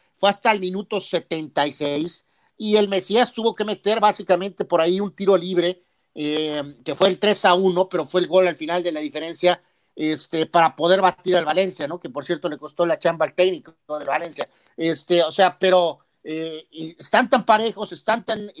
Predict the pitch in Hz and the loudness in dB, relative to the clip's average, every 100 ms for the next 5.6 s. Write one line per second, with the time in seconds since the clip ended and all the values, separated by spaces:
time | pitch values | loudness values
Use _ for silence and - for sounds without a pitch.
0 | 147 170 170 170 151 180 196 208 196 180 | -8 -6 -6 -10 -6 -4 0 0 0 -6
1 | - - 170 139 160 143 156 151 190 196 | -12 -14 -14 -8 -10 -8 -6 -6 -6 -4
2 | 202 175 185 196 180 170 _ _ _ - | -2 -2 0 0 0 -6 _ _ _ -2
3 | 180 208 - 220 208 202 196 180 - 170 | -2 -2 -4 -6 -2 -4 -6 -12 -14 -6
4 | 185 196 208 202 202 185 - 196 185 190 | -2 -2 0 0 0 -2 -2 -2 0 -2
5 | 185 180 190 185 151 | -2 0 4 4 2